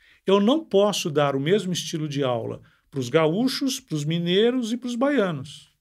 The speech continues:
Gaúchos são assertivos. Se você não for assertivo, se às vezes você não apontar,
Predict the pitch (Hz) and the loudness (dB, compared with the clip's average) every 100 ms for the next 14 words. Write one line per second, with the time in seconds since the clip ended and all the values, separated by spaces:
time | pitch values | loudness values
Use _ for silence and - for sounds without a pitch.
0 | _ _ _ _ _ _ _ _ _ _ | _ _ _ _ _ _ _ _ _ _
1 | _ 170 185 262 269 - 285 269 302 302 | _ 2 4 4 2 0 2 2 0 -2
2 | - 240 165 85 - - - _ _ _ | -2 0 -2 -6 -14 -18 -20 _ _ _
3 | _ - 147 143 285 330 262 185 165 151 | _ -10 -4 2 4 4 2 2 2 2
4 | - 120 - - 180 220 110 107 - - | -2 -6 -6 -4 -2 -2 -4 -12 -18 -8
5 | - 147 156 247 226 175 175 196 175 175 | -2 0 2 0 0 -2 -2 0 0 0
6 | 160 165 139 104 - 160 233 151 | -2 -4 -4 -4 0 2 2 0